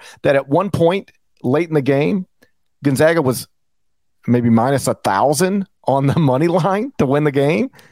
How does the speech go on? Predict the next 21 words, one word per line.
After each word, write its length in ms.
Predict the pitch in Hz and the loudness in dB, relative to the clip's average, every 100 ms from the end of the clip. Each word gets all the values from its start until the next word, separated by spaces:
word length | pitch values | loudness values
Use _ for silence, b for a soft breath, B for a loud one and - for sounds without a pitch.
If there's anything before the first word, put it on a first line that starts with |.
| b b | b b
I 100 | - | -4
mean, 120 | 160 165 | 0 0
it 80 | |
was 120 | 151 151 | 0 0
like, 300 | 147 139 143 | -2 -2 -4
i-, 40 | |
i-, 520 | 151 139 135 143 131 | -2 0 -2 -2 -2
and 100 | 151 | 0
then 120 | 156 | 0
all 100 | 151 | 0
of 60 | 143 | 0
a 40 | |
sudden 200 | 131 156 | 0 0
they 80 | 131 | 2
were 80 | 113 | 0
down, 440 | 98 123 98 85 - _ _ _ _ | 0 -2 -4 -8 -14 _ _ _ _
um, 320 | 123 120 117 | -6 -4 -4
in 200 | 110 139 | -2 0
the 80 | 131 | 0
final 320 | - 123 113 | 0 -2 -2
seconds. 560 | 107 - 95 98 - | -2 -4 -4 -6 -10